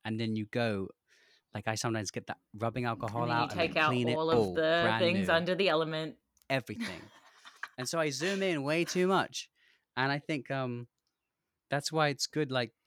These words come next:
Speaker 1: to clean to eighty percent is good. And, like, yeah, you can have fun doing it on your spring clean sesh, but then it makes it more
Speaker 2: <laughs>
Speaker 1: accessible if you know you're gonna do just, like, eighty percent, um, too.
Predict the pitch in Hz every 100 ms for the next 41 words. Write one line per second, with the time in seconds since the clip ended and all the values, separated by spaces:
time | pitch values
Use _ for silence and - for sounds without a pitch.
0 | - 131 - 135 143 147 - _ - 120
1 | 123 120 117 - 135 120 - - 113 117
2 | 127 101 - 127 131 - 156 135 117 135
3 | 104 - - 98 104 104 104 98 98 104
4 | - 101 95 - - 107 82 - 113 120
5 | 113 90 69 - - - - _ _ _
6 | _ _ _ _ - 127 131 131 131 -
7 | - 110 113 113 - 107 - 139 - 98
8 | 92 90 - 107 113 110 101 107 101 95
9 | 101 95 - - 98 87 - _ _ _
10 | _ _ - 104 90 110 - 101 - 95
11 | - _ _ _ _ _ _ _ - 120
12 | 98